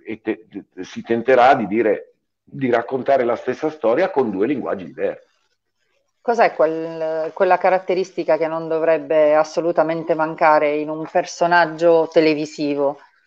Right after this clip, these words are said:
Speaker 2: Per quanto riguarda sia Monterossi, ma tu-, ma tutti i tuoi, i tuoi personaggi, perché magari
Speaker 1: Ma no, ma
Speaker 2: Dimmi,
Speaker 1: io
Speaker 2: dimmi.
Speaker 1: credo che, io credo che, mm,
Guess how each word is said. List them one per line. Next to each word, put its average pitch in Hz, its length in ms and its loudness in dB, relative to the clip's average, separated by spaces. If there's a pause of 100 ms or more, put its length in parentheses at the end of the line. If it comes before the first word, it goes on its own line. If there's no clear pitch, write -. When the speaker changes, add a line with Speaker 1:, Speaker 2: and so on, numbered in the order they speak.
(180)
Speaker 2:
Per 175 120 0
quanto 226 240 4
riguarda 190 580 6
sia 175 200 2
Monterossi, 180 640 4
ma 151 120 -2
tu-, 202 180 -12 (140)
ma 165 280 -2
tutti 165 640 -6
i 165 80 -8
tuoi, 151 480 0
i 160 40 -10
tuoi 160 160 -6
personaggi, 151 680 -2
perché 165 240 2
magari 190 300 6
Speaker 1:
Ma 185 100 0
no, 151 160 4
ma 139 240 -6 (1040)
Speaker 2:
Dimmi, 170 360 -2
Speaker 1:
io 147 40 -8
Speaker 2:
dimmi. 170 240 2
Speaker 1:
credo 147 320 0
che, 123 420 -2 (200)
io 165 220 2
credo 139 340 2
che, 127 480 -2
mm, 107 480 -12